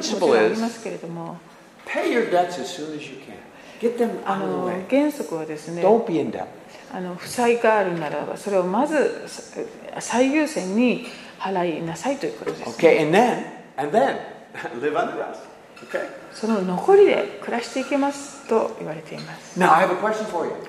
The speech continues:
Speaker 2: 皆さんに質問します。
Speaker 1: Who did this woman sell this oil to?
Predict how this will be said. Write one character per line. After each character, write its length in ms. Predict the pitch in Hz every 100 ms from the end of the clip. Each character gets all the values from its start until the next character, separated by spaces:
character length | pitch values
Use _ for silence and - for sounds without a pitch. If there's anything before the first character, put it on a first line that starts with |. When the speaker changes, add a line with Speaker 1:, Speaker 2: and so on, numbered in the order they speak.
| -
Speaker 2:
皆 140 | 226
さ 120 | 233
ん 80 | 226
に 80 | 294
質 200 | - -
問 140 | 190
し 40 | 247
ま 40 |
す。 40 | 370
Speaker 1:
Who 260 | 403 392
did 140 | 240 233
this 420 | 233 - - -
woman 400 | 165 233 190 165 - - - - -
sell 420 | - - 214 180
this 200 | 185 190
oil 320 | 180 196 190
to? 200 | 196 240